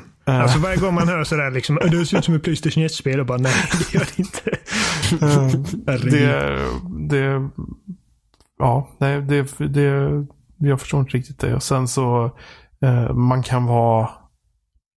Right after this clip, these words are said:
Speaker 1: när man, man skapar ju sin liksom karaktär, så väljer man hur man ska se ut och vad man ska heta och sitt liksom typ call sign, sitt smeknamn och sådär väljer man också.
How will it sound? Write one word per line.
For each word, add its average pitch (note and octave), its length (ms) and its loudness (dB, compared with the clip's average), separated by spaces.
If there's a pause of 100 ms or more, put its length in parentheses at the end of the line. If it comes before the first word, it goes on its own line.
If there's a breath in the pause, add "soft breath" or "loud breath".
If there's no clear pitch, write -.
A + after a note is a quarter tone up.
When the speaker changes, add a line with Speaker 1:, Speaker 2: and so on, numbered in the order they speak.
(240)
Speaker 1:
när C3 120 2
man, B2+ 320 -2
man C3 140 2
skapar C#3 480 0
ju C3+ 100 2
sin C3 140 -4
liksom B2+ 200 -2
karaktär, A#2 520 -2
så B2+ 140 -4
väljer A#2+ 180 0
man B2+ 100 2
hur B2 40 2
man A#2 80 -2
ska - 140 -10
se - 160 -4
ut G2 300 -2
och A2 60 2
vad G#2+ 100 2
man G#2+ 100 2
ska - 140 -4
heta - 420 -4
och - 380 -2
sitt - 240 -4
liksom B2+ 240 -6
typ B2 200 -6
call A2 360 -2
sign, A2+ 280 -2
sitt - 180 -6
smeknamn A#2+ 680 -2
och A#2+ 100 -2
sådär G#2+ 260 -2
väljer G#2 260 -4
man G#2 120 -6
också. A#2 320 -6